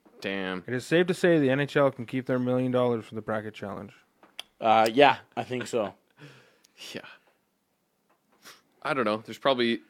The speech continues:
Speaker 1: some very low percentage that pick Columbus to win, but there's no way that they're nailing the rest of the
Speaker 2: There's
Speaker 1: series.
Speaker 2: probably one
Speaker 1: <laughs>
Speaker 2: guy that was in an office party, and he's like, "You know what? I'm," he picked all this, and they're, like, laughing at him, and then he wins.
Speaker 1: Yeah.
Speaker 3: <laughs> Yeah, we, so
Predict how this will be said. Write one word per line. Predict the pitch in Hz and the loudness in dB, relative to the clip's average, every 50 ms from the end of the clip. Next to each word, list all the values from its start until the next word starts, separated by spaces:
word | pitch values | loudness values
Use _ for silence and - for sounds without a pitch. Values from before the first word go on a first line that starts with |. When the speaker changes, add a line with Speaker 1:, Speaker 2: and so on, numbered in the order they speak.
| _ _ _ _ _ _ _ _ | _ _ _ _ _ _ _ _
Speaker 1:
some | - - - - - 127 120 120 117 107 101 | -16 -14 -10 -4 -2 -2 0 0 -2 -2 2
very | 117 117 120 117 | 4 4 6 6
low | 110 110 110 110 | 6 4 2 2
percentage | - - 104 - - 104 101 98 - | 2 -4 -8 -4 -4 -4 -4 -4 -4
that | 101 98 - | -6 -6 -6
pick | - 104 - | -8 -10 -10
Columbus | - - 104 95 101 107 - - | -8 -8 -6 -6 -6 -6 -8 -8
to | - | -4
win, | 113 113 120 120 | -4 -2 -2 -2
but | 101 107 95 | -2 -4 -2
there's | - 101 98 101 | -2 -4 -2 -2
no | 107 101 | -2 0
way | 101 101 104 | 0 0 0
that | 98 101 - | -2 -4 -8
they're | 95 92 | -8 -8
nailing | 92 92 92 92 92 92 90 | -6 -4 -4 -4 -6 -6 -4
the | 90 | -4
rest | 95 98 98 - - | -4 -6 -6 -10 -14
of | 92 | -12
the | 95 | -10
Speaker 2:
There's | - - | -8 -6
Speaker 1:
series. | - 104 120 120 127 127 123 | -4 -2 -2 0 -2 -2 0
Speaker 2:
probably | 120 135 | 0 0
one | 143 151 147 | 2 2 4
Speaker 1:
<laughs> | |
Speaker 2:
guy | 147 143 139 139 | 4 4 4 4
that | 139 | 2
was | 131 123 131 | 0 0 -2
in | 127 | -4
an | 127 120 | -4 -4
office | 117 117 113 127 117 - | -4 -6 -6 -8 -12 -10
party, | - 120 107 107 107 | -8 -6 -6 -6 -6
and | 110 113 | -8 -10
he's | 113 110 | -10 -8
like, | 120 113 123 135 | -8 -8 -2 4
"You | 180 202 | 8 10
know | 202 208 | 12 12
what? | 208 208 220 214 | 12 12 10 10
I'm," | 214 214 214 202 | 8 6 4 2
he | 185 190 185 147 151 147 | 0 -2 0 0 0 -2
picked | 139 - 165 160 156 - - 143 | 0 0 0 0 -2 -2 -2 2
all | 139 143 | 2 2
this, | 139 139 143 147 147 | 4 2 2 0 0
and | - 147 | -2 -2
they're, | 143 | 0
like, | 143 143 151 185 - - 131 | -2 -2 -2 -6 -12 -12 -10
laughing | 131 123 120 123 127 - - 127 123 | -6 -4 -2 -2 -2 -4 -6 -6 -4
at | 123 127 127 | -4 -2 -2
him, | 131 131 131 131 | -2 -4 -4 -6
and | 123 120 | -6 -8
then | 117 113 110 104 104 101 _ - | -8 -8 -12 -16 -18 _ _ -18
he | - | -16
wins. | 110 101 98 101 104 104 110 123 _ _ _ _ _ _ _ _ _ _ _ _ _ _ - - - | -14 -14 -14 -14 -16 -16 -20 -20 _ _ _ _ _ _ _ _ _ _ _ _ _ _ -20 -14 -10
Speaker 1:
Yeah. | 92 92 - - - _ _ - | -10 -10 -10 -12 -16 _ _ -12
Speaker 3:
<laughs> | 131 127 - - - 143 | -12 -12 -10 -8 -6 0
Yeah, | 143 135 131 127 120 113 107 113 110 | 4 6 6 8 8 6 6 4 2
we, | 104 131 143 147 156 160 160 | -2 -6 -6 0 0 0 0
so | 156 - 160 165 156 156 151 143 - - | 2 4 4 6 6 6 6 4 0 -4